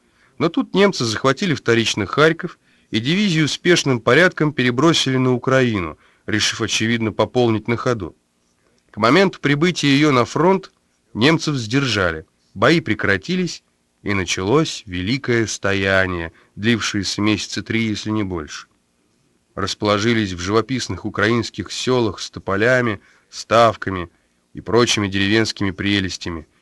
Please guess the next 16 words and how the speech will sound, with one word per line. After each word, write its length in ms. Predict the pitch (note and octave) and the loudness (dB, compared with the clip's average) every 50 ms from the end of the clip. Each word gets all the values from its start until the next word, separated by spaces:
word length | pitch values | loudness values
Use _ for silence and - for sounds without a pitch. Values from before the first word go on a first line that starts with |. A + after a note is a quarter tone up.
| _ _ _ _ _ | _ _ _ _ _
и 60 | - | -14
принялись 500 | D2 - G2+ A2+ C3 D3+ F3 G3+ G3 D#3 | -6 -2 0 2 2 2 2 2 0 0
за 140 | A#2+ C3 C3+ | 0 0 0
то, 180 | C3 - C#3+ C3 | 2 2 0 0
что 180 | - - B2 | 0 -2 -2
на 80 | A#2 A#2 | 0 0
языке 420 | A2+ G#2+ G2+ G#2 G#2 - A2+ A2+ | 0 0 -2 -4 -6 -2 0 0
военных 520 | G#2+ G2+ G2+ G2+ G2+ G2+ F#2 F2+ F2 E2 E2 | 2 2 2 2 0 0 -2 -4 -6 -8 -10
донесений 680 | F2 F2 F2 F2 E2+ - - D#3 E3 E3 D#3 D3+ D3+ D3 | -10 -8 -8 -8 -8 -4 0 2 2 2 2 2 2 0
называется 880 | C3+ A#2 G2 F#2 G2 G#2+ C3 C3+ B2+ A2+ - - - A#2+ A#2 A2+ G#2+ - _ _ _ _ _ _ _ - | 0 0 -2 -2 0 2 2 2 2 0 -4 -4 0 2 2 2 0 -2 _ _ _ _ _ _ _ -6
боевой 500 | G2 G2+ G2 F#2 F2 G2 B2+ D3+ D3+ D3+ | -4 -2 -2 -2 0 2 2 2 2 0
подготовкой, 920 | - - B2 A#2 A#2 A2+ A2 G#2 - A2 A2 G2+ - - - - D#2 D#2+ _ _ _ _ _ _ _ _ _ _ _ _ _ | 0 -2 -4 -2 -2 -2 -4 -2 0 0 0 0 -2 -6 -12 -12 -14 -14 _ _ _ _ _ _ _ _ _ _ _ _ _
на 100 | - A2 | -2 0
языке 400 | A#2+ A#2+ A#2+ B2 C3 B2+ - B2+ | 2 2 2 -2 -2 0 0 0
же 100 | A2+ A2 | 0 0
бойцов — 560 | A2 A2+ A#2 A#2+ A#2 - - E3+ F3 D#3+ - | 0 2 2 2 0 0 0 0 0 -2 -4